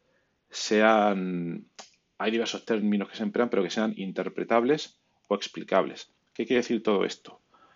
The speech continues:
Pues lo siguiente, nosotros podemos tener un método de inteligencia artificial que sea capaz de predecir muy bien cómo puede evolucionar un paciente, pero normalmente estos métodos son cajas negras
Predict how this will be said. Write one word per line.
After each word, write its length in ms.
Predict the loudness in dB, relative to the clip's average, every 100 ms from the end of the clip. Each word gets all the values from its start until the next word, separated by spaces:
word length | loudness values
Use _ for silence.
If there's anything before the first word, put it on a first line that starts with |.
| _ _
Pues 100 | 0
lo 60 | 0
siguiente, 560 | 2 2 2 -4 -6 _ _ _ -6
nosotros 280 | -4 -4 2
podemos 300 | 2 2 0
tener 240 | 2 4
un 100 | 4
método 320 | 4 4 4
de 260 | 6 4 4
inteligencia 440 | 2 -2 -4 -10
artificial 500 | -8 -8 -2 0 0 -4 _ -20 -20 -20 _ _ _
que 380 | 4 8 8 8
sea 240 | 6 4 4
capaz 260 | 4 4
de 100 | 4
predecir 840 | 2 2 0 0 0 2 2 -2 -2
muy 160 | 0
bien 800 | 2 4 2 0 -4 -6 -6 -10 -14 -18 -18 -16 -16 -18 -20 -6
cómo 200 | 0 2
puede 160 | 4 4
evolucionar 360 | 2 0 -4
un 60 | -4
paciente, 520 | -4 -6 -2 -2 -4 -10 -10 -12 -2
pero 160 | 2 4
normalmente 560 | 4 4 4 4 0
estos 180 | -4 -2
métodos 320 | -2 0 -2
son 240 | -2 -4 -4
cajas 280 | -4 -4 -4
negras 460 | -6 -4 -4 -4 -12